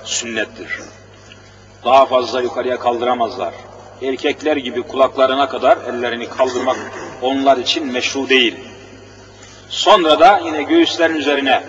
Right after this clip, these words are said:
kapatmak onlar için lazım.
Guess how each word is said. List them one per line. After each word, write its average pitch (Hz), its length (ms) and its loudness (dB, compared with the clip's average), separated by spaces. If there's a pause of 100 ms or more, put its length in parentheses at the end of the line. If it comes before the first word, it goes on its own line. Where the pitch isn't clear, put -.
(320)
kapatmak 131 560 2 (540)
onlar 123 320 0
için 110 320 0
lazım. 85 320 2